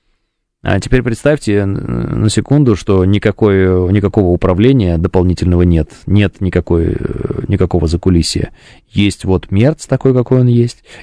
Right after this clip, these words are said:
Есть Макрон такой, какой он есть. Есть Кая Каллас такая, какая она есть. Есть фон дер Ляйен, которая так, ну, какая она есть. Это и есть элита европейская.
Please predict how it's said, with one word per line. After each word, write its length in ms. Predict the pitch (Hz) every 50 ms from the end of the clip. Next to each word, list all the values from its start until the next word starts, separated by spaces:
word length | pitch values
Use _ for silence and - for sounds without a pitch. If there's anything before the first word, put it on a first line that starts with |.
| - _
Есть 260 | 80 87 80 - -
Макрон 460 | 80 73 76 - - 82 104 131 143
такой, 260 | - 120 113 - 117
какой 340 | 117 - 104 98 - 101 101
он 60 | 101
есть. 320 | 98 95 101 104 101 - - _ _ - - - _ _
Есть 300 | 90 90 90 85 - -
Кая 220 | - 87 85 78
Каллас 380 | - - 85 92 113 139 139 -
такая, 380 | - 117 - - 117 117 113
какая 380 | 110 - - _ - 107 104 104
она 160 | 101 95 98
есть. 420 | 95 98 98 95 95 - - _ _ _ - - _ _
Есть 380 | - 85 87 90 90 87 - -
фон 260 | - 82 82 80 85
дер 160 | 80 82 -
Ляйен, 380 | 73 73 71 73 85 104 127 139
которая 440 | - - 117 - - 113 113 104 101
так, 180 | - 104 - -
ну, 240 | - - - - 110
какая 360 | 95 110 101 - - 107 101
она 120 | 98 95 95
есть. 320 | 98 98 98 92 - - - - - _
Это 320 | - - 98 101 - - 110
и 60 | 107
есть 300 | 104 110 107 98 - - -
элита 480 | - 98 95 98 95 90 - - 76
европейская. 800 | 76 78 76 80 78 76 - - - - - - - - - -